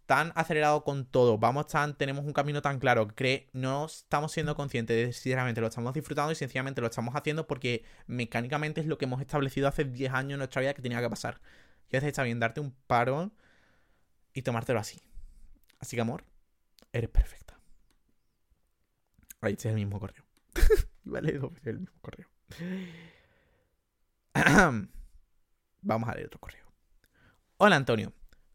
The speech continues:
¿Cómo estás? Lo primero de todo decirte que me encanta tu podcast". Oh, muchas gracias. "Me veo todos los capítulos y eres el mejor. Soy un chico", <gasps> un chico, de dieciocho años y quería compartirte algo que me está pasando, por si me puedes dar tu opinión. Hay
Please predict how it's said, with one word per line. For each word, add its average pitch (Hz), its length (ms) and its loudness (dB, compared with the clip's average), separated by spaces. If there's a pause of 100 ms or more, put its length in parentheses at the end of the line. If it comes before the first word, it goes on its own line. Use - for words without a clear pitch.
(120)
¿Cómo 180 160 6
estás? - 360 0
Lo - 120 2
primero 139 220 2
de 180 80 4
todo 180 120 4
decirte 175 300 2
que 170 60 0
me 147 80 0
encanta 156 260 0
tu 143 100 -2
podcast". 135 460 0 (180)
Oh, 427 380 2
muchas - 220 0
gracias. 156 400 0 (240)
"Me 156 120 4
veo 175 120 8
todos 180 140 8
los 151 80 4
capítulos 151 520 -4
y 135 120 2
eres 120 160 6
el 110 80 -2
mejor. 104 260 -6 (300)
Soy 180 320 4
un 233 120 0
chico", 160 500 0
<gasps> 208 520 -4
un - 160 -4
chico, - 360 -18 (440)
de 151 240 4
dieciocho 151 480 2
años 110 320 2
y - 120 -4
quería 151 220 4
compartirte 165 440 0
algo 170 120 4
que 160 80 -4
me 135 80 -2
está 131 180 0
pasando, 110 420 -4 (100)
por 120 160 4
si 117 200 -4
me 113 140 0
puedes 131 200 4
dar 117 140 0
tu 123 100 -2
opinión. 107 360 -8 (480)
Hay 165 260 6